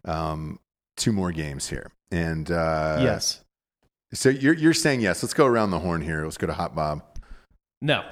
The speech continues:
Speaker 3: I don't think so. And I think he's saying yes 'cause he's afraid Cincinnati's gonna be the first A A C team in instead of his boys.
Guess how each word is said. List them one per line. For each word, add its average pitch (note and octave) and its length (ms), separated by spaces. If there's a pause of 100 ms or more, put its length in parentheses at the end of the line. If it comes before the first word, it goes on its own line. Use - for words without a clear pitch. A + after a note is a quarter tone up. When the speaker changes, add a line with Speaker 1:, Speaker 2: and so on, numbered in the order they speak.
(100)
Speaker 3:
I B2 60
don't B2 100
think A2+ 140
so. G2+ 300
And C3 100
I C3+ 40
think C3+ 140
he's B2+ 180
saying A#2 260
yes G#2+ 260
'cause - 140
he's A2 140
afraid G#2 340
Cincinnati's G#2 580
gonna G2+ 140
be G2+ 120
the G2 100
first G2+ 440 (200)
A G#2+ 260
A - 20
C G#2 180
team G2+ 240
in G#2 380 (200)
instead A2+ 260
of F2+ 60
his A2 140
boys. G2+ 420